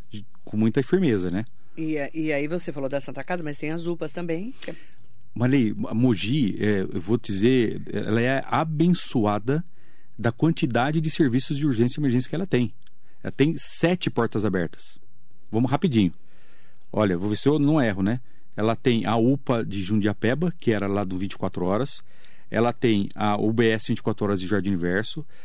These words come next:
Speaker 1: Ela tem a upa do Oropó, tem o Pró Criança, tem a Santa Casa de Mogi, a upa do Rodeio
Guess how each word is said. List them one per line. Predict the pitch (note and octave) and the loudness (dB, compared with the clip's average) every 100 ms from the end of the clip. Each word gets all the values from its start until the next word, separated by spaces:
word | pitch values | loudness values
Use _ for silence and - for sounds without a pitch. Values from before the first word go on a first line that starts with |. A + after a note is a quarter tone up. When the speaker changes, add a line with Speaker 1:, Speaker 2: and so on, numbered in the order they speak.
| - - | -8 -2
Speaker 1:
Ela | G#2+ | -2
tem | - A2 - | 2 0 0
a | G#2 | 2
upa | A2+ D3 C#3 | 2 2 2
do | A#2+ | 2
Oropó, | G#2+ - F2+ A2 B2 - - - - | 0 0 0 0 -2 -6 -8 -8 -2
tem | - G#2+ - | 2 2 2
o | - | -4
Pró | - C3 C#3 | 0 2 2
Criança, | - A2 F#2+ G#2+ - C#3 - - | 2 4 4 2 -2 -4 -6 -4
tem | - A2 | 0 2
a | G2 | 2
Santa | - C3+ C#3 C#3+ | 0 2 2 0
Casa | - G#2+ G2 | 0 0 2
de | |
Mogi, | G#2 F2+ F2 A2+ - - | 2 2 0 -2 -2 -4
a | - G2+ | 2 4
upa | C#3 D3 | 4 2
do | B2 | 2
Rodeio | A2 G#2 F#2 B2+ E3+ | 2 2 4 4 2